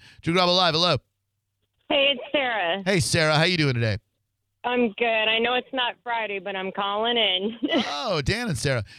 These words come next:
Speaker 1: Sarah, are you
Speaker 2: Yeah.
Speaker 1: okay or not okay with beating a lady's ass if you catch her bedding down with your beloved Dan there?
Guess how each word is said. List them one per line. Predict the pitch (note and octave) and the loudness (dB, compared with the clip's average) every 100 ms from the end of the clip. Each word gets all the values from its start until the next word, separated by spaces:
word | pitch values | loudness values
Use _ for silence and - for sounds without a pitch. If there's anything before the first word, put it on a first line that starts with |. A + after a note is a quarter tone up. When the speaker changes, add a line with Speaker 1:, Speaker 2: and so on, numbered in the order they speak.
| - | -6
Speaker 1:
Sarah, | - B3+ | 0 2
are | A3+ | 2
you | A#3 C4 | 4 4
Speaker 2:
Yeah. | B3 A#3 | 4 4
Speaker 1:
okay | A3 A#3 | 4 4
or | G#3+ | 4
not | F#3+ G#3 G3 | 2 2 4
okay | D#3 C3+ D3 C#3+ | 2 2 0 2
with | C3+ - | 0 0
beating | F#3+ F3 | -2 0
a | D#3+ | 0
lady's | E3 D#3 A#2+ | 2 2 2
ass | D#3+ D#3 C3 | 4 4 2
if | C3 | 0
you | B2 | -2
catch | D#3 C#3+ | 0 0
her | C3+ | 0
bedding | C#3+ D3+ C#3+ | 0 0 0
down | C#3 D3 C#3 | 0 0 0
with | B2+ | -4
your | C3 | -4
beloved | A2 B2+ C3+ A#2 G2+ | -2 -2 -2 0 -2
Dan | C3+ B2 | 0 -2
there? | G#2+ G2 | -4 -6